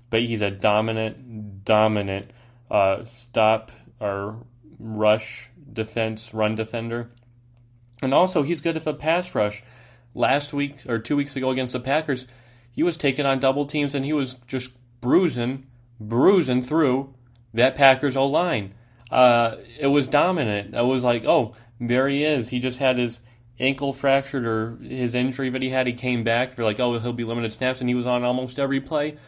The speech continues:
playing so well. So that's huge. Uh, they have Shaq Barrett and, uh,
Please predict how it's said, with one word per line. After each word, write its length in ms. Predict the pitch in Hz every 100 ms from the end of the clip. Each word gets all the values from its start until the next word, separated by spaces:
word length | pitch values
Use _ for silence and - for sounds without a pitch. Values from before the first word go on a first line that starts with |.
| - _
playing 280 | 143 147 156
so 200 | 165 165
well. 380 | 185 196 117 - _ _ _ _ _ _ - - - - - _ _ _ _ _ -
So 160 | - 131
that's 280 | 156 170
huge. 500 | - 120 98 92 - - - _ _ _ _ _ -
Uh, 420 | 110 107 107 110 - _ _ -
they 180 | 120
have 240 | 131 131 123
Shaq 500 | - - 143 143 -
Barrett 480 | 139 160 123 104 - -
and, 560 | 113 107 107 107 107 - _ _ _ _ _ _ _ -
uh, 360 | 110 104 104